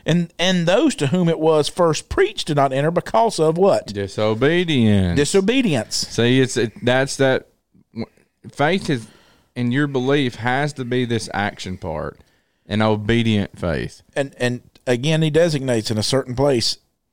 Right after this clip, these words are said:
Speaker 1: David, I think it's Psalm, I think is what it is. Today,
Speaker 2: Yeah, Psalm, uh,
Speaker 1: ninety-five or
Speaker 2: ninety-five,
Speaker 1: something
Speaker 2: seven
Speaker 1: like
Speaker 2: and
Speaker 1: that.
Speaker 2: eight, yeah.
Speaker 1: Yeah. And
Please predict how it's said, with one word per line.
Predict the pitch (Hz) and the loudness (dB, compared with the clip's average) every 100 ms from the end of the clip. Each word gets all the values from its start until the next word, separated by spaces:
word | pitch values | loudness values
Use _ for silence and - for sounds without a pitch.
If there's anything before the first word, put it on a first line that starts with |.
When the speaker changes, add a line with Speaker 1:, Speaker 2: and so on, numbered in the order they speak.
| _ _ | _ _
Speaker 1:
David, | 110 135 113 92 | 0 2 2 -2
I | 101 | -4
think | 185 185 | -6 -6
it's | - | -2
Psalm, | 110 127 85 87 | -2 -2 -4 -8
I | |
think | - 147 | -10 -12
is | 113 | -10
what | 92 | -8
it | 98 | -6
is. | 107 90 - _ _ _ - - _ | -6 -6 -12 _ _ _ -20 -20 _
Today, | - 120 165 180 | 0 2 2 2
Speaker 2:
Yeah, | |
Psalm, | 147 113 107 104 101 101 | 2 0 0 0 -2 0
uh, | |
Speaker 1:
ninety-five | 165 175 160 160 165 175 175 | 0 0 0 0 2 2 0
or | |
Speaker 2:
ninety-five, | - - 95 | 0 -2 -2
Speaker 1:
something | 175 170 | -2 0
Speaker 2:
seven | - | 0
Speaker 1:
like | - | 0
Speaker 2:
and | 92 | 0
Speaker 1:
that. | 92 | -2
Speaker 2:
eight, | 175 - | -2 -6
yeah. | 170 | -4
Speaker 1:
Yeah. | 139 117 113 127 - - | -2 -4 -8 -18 -12 -6
And | 143 | -6